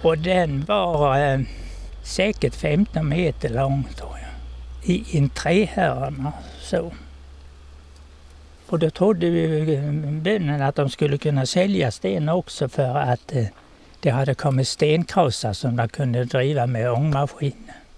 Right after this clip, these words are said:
Men det blev aldrig någon sten såld här. Det gick ända fram till omkring fyrtiofem, så skulle såget i Lidhult renoveras.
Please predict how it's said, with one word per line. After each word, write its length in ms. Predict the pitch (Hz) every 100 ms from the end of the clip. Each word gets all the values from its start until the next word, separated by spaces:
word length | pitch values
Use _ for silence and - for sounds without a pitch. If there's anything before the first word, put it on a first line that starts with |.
| - - _ - - - - - _ -
Men 200 | 160 170
det 100 | 151
blev 340 | 175 156 123
aldrig 340 | 135 165 135
någon 160 | 127 123
sten 380 | - 185 147 123
såld 400 | - 165 139 -
här. 300 | - - - - - - - - - - - - - -
Det 120 | 139
gick 180 | 139 -
ända 360 | 175 151 143 117
fram 240 | 160 143
till 280 | - 127 123 - - - - - - - - -
omkring 640 | 139 151 - 214 139 113
fyrtiofem, 840 | - 139 - 131 - 208 131 113 - - - - -
så 180 | 135
skulle 380 | 123 - 147 143
såget 560 | - 226 170 135 123 143
i 60 |
Lidhult 580 | 131 151 185 156 135 -
renoveras. 920 | 127 131 127 147 170 143 120 131 -